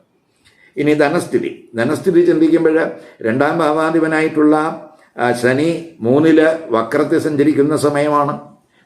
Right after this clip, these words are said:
ധനകാരകൻ ഗുരുവാണ്. ആ ഗുരു ആറിലാണ് നിൽക്കുന്നത്. എങ്കിലും ഒൻപത് മുതൽ ആറിൽ നിൽക്കുന്ന ഗുരു വക്രത്തിൽ സഞ്ചരിക്കുന്നുണ്ട്.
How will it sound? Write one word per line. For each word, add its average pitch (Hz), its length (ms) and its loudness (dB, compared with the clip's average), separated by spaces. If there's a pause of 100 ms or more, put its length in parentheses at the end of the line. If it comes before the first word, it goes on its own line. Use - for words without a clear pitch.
ധനകാരകൻ 151 640 0
ഗുരുവാണ്. 143 640 2
ആ 120 120 0
ഗുരു 143 320 2
ആറിലാണ് 151 720 0
നിൽക്കുന്നത്. 143 480 0 (520)
എങ്കിലും 147 640 2
ഒൻപത് 160 400 4
മുതൽ 160 380 2
ആറിൽ 139 320 0
നിൽക്കുന്ന 143 360 -2
ഗുരു 127 240 2
വക്രത്തിൽ 143 540 0
സഞ്ചരിക്കുന്നുണ്ട്. 143 760 2